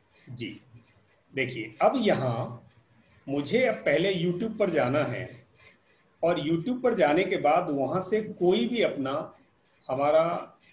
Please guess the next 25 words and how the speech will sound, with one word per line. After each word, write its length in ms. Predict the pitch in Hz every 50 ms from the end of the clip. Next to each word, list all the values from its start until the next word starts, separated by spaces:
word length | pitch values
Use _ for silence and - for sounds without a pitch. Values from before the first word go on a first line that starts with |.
| _ _ _ _ _ - _ _ _ _ -
मान 260 | 147 131 127 123 127
लिया 300 | 127 127 135 139 143 147 - - - - - _ _ _ _ - _ -
पिछली 300 | 139 127 - 170 160 165
क्लास 400 | 160 156 143 135 131 135 - - -
का 60 | 147
YouTube 480 | 139 139 135 123 127 131 135 135 - -
का 80 | 139
लिंक 300 | 131 120 120 123 127 123 127
ले 120 | 123 113 110
लेते 280 | 110 110 - - 139
हैं, 180 | 175 247 - - _ _ _ _ _ _ _ - _ _ _ _ _ _ _ _ _ _ _ _ _ _ _ _ _ _ _ _ _ _ _ _ _ _ _ _ _ _ _ _ _ _ _ _ _ _ _ _ _ _ _ _ _ _ _ _ _ _ _ _ _ - _ _ _ _ - - _ _ _ _ _ 190
ये 180 | 147 139 147 127
वाला। 340 | 104 92 82 - - - - _ _ _ _ _ _ _ _ _ _ _ _ _ _ _ _ 139
मैंने 200 | 139 143 156 160
पिछली 380 | 160 160 151 - - 220 240
क्लास 300 | 220 214 170 156 151 143
का 100 | - 185
YouTube 440 | 170 160 151 147 143 - 156 147 - -
का 300 | 185 185 - - - - -
लिंक 340 | 139 127 143 151 165 160 -
यहाँ 140 | 127 120 120
से 160 | 113 127 147
कॉपी 300 | - 135 113 110 - 117
कर 180 | - - 85 90
लिया। 260 | 87 85 85 82